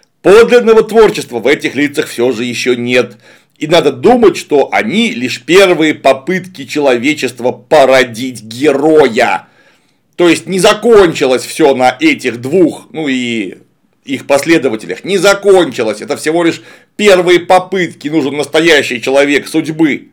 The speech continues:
Будущий строй нашей страны ждет того, кто, обладая интуицией и волей, не побоялся бы открыто порвать с путами представительства, партийности, избирательных прав и прочего,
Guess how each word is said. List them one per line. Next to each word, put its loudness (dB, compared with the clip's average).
Будущий 2
строй 2
нашей 0
страны -4
ждет -2
того, 2
кто, 2
обладая 4
интуицией -8
и -8
волей, 0
не -8
побоялся 2
бы 0
открыто -2
порвать 2
с -12
путами -4
представительства, -4
партийности, -4
избирательных 0
прав 2
и 0
прочего, 2